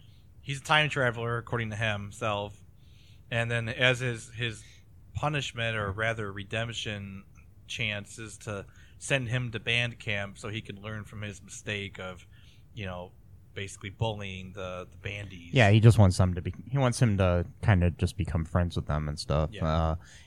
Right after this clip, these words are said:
Speaker 2: in a way, I mean, maybe he, he'll see how they are, and then they'll become, he'll realize that he doesn't wanna pick on them anymore.
Speaker 1: Become less like his brother,
Speaker 2: Mm-hmm.
Speaker 1: basically.
Speaker 2: Yeah.
Speaker 1: Because Steve Stifler is, like, just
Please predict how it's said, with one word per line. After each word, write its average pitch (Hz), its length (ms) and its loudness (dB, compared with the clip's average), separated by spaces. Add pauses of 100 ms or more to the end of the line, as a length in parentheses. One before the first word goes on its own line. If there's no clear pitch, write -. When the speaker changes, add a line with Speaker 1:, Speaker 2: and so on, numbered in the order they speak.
(120)
Speaker 2:
in 104 100 8
a 95 60 8
way, 87 320 6
I - 20 2
mean, 85 380 0
maybe 87 320 0
he, 80 220 -4 (200)
he'll 92 140 2
see 101 320 6
how 92 180 6
they 90 200 4
are, 87 260 6
and 85 160 2
then 80 300 0 (200)
they'll 82 140 2
become, 73 540 -4 (920)
he'll 143 100 10
realize 98 360 10
that 101 100 8
he 98 40 8
doesn't 98 200 6
wanna 98 140 4
pick 139 180 4
on 101 100 4
them 76 140 0
anymore. 76 280 -2 (1040)
Speaker 1:
Become 143 320 0
less 127 240 -2
like 113 120 -4
his 101 120 -10
brother, 98 380 -2
Speaker 2:
Mm-hmm. 80 80 -10
Speaker 1:
basically. - 480 -12
Speaker 2:
Yeah. 90 260 4 (160)
Speaker 1:
Because 104 400 -8
Steve 117 300 -6 (100)
Stifler 101 380 -10
is, 90 140 -16
like, - 180 -16 (200)
just - 260 -16